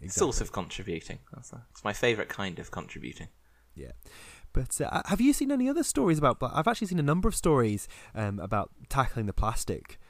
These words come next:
Speaker 1: problem. There's another one, I won't go into it, um, here,
Speaker 2: Mm.
Speaker 1: but about, uh, a student from the University of Sussex has found a way to create bioplastic.
Speaker 2: Uh, is it a full, like, is it fully a bioplastic? Because the,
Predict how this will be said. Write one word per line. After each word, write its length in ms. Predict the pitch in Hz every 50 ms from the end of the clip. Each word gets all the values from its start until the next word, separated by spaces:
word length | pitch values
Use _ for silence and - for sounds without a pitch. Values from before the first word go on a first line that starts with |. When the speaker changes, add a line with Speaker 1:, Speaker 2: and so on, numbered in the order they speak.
| - - - - - -
Speaker 1:
problem. 420 | - - 110 101 - 98 92 90
There's 180 | 95 107 113 113
another 220 | 127 139 139 143
one, 160 | 127 117 110 98
I 100 | 104 117
won't 160 | 131 143 135
go 120 | 127 117
into 220 | 113 107 - - 110
it, 240 | 101 92 - - -
um, 180 | 104 98 95 92
here, 320 | - 107 120 120 113 101
Speaker 2:
Mm. 40 | 92
Speaker 1:
but 100 | - 110
about, 320 | - 113 107 104 - -
uh, 140 | 110 104 101 -
a 80 | 90 113
student 340 | - - 165 165 160 120 -
from 100 | 131 127
the 40 | 131
University 360 | 127 123 127 120 117 - 127
of 80 | 113
Sussex 580 | - - 143 139 - - 87 - - - - - - - - - - -
has 180 | - 110 110 -
found 280 | - 117 110 107 104 107
a 20 |
way 220 | 101 107 104 104
to 120 | - - -
create 440 | - - - 117 110 104 95 - - - -
bioplastic. 760 | - 123 143 139 113 - - 101 90 - - - 76 53 - - _ -
Speaker 2:
Uh, 100 | - 131
is 180 | 165 147 117
it 100 | 139 113 107
a 120 | 117 -
full, 440 | - - - - 127 123 131 135 107 101
like, 260 | 117 113 107 107 -
is 120 | 110 110 120
it 120 | - -
fully 360 | - - - 117 117 127 131
a 80 | 131 127
bioplastic? 1200 | 127 117 123 123 123 123 127 127 127 123 - - - - 135 123 - - - 143 139 139 - -
Because 320 | - - - 104 95 -
the, 180 | - 98 95